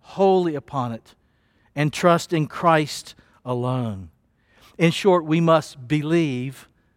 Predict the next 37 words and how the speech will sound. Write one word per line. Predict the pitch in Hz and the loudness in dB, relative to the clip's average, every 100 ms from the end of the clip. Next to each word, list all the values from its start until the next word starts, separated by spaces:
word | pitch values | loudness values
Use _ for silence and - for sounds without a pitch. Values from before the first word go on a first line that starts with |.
| _ _ _ - | _ _ _ -6
the | 143 | -2
good | 131 165 | 2 2
news | 151 151 139 | 4 0 -2
of | 143 | -2
the | 143 | 2
gospel. | 156 156 147 - 131 | 4 4 2 -2 0
That | 147 165 | 4 4
is | 147 127 - - - | 2 -6 -10 -20 -6
John's | 135 165 156 147 - | 2 4 4 -2 -12
point | - 226 208 151 113 - - _ _ _ _ _ - | 0 4 4 2 -6 -18 -20 _ _ _ _ _ -4
in | 170 160 | 0 0
penning | - 196 196 180 160 | 0 0 2 0 0
his | 170 - | -2 -2
gospel | 143 156 151 - - 143 | -2 0 0 -2 -8 -8
account. | 139 - 180 160 127 - - _ _ _ _ _ | -6 -2 0 0 -4 -12 -20 _ _ _ _ _
Later, | 143 165 165 160 | 2 4 4 -2
towards | - 165 156 117 | -2 2 2 0
the | 147 165 | -6 -2
end | 160 165 | 0 0
of | 147 113 | -2 -2
John, | 156 160 156 147 | 2 4 4 2
in | 135 | -2
the | 139 | 0
next | 147 143 - - | 2 0 -6 -2
chapter, | 185 170 170 - 117 95 _ _ - | 2 4 2 -4 -6 -8 _ _ 0
we | 151 | 2
read | 151 180 190 | 4 4 4
of | 156 | 0
the | 143 | -2
purpose | - 208 196 170 151 | 2 2 2 -4 -4
of | 135 | -4
his | 123 | 0
writing. | 143 160 175 135 98 98 _ _ _ _ _ | 2 2 2 -4 -10 -14 _ _ _ _ _
"But | - 147 | -4 4
these | 185 220 233 180 | 6 6 2 2
are | 170 | 2
written | 151 214 190 117 87 | 4 2 0 -8 -12